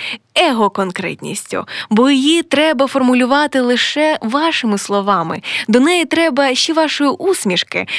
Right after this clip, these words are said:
ваших манер і вашої веселості. Конкретність і діалектичність матеріалістичних ідей треба вміти бачити на ваших полотнах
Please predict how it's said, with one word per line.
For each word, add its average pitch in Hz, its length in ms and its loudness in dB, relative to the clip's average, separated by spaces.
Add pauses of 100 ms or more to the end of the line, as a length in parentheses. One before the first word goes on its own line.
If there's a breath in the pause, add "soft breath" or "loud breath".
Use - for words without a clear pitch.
(140 loud breath)
ваших 226 400 0
манер 262 380 2 (260 loud breath)
і 254 120 0
вашої 320 420 2
веселості. 196 800 -2 (540 loud breath)
Конкретність 285 760 2
і 262 140 2
діалектичність 226 960 0
матеріалістичних 190 960 0
ідей 254 340 0 (280 loud breath)
треба 302 300 2
вміти 262 340 2
бачити 220 520 0
на 202 120 2
ваших 208 320 -2
полотнах 226 640 0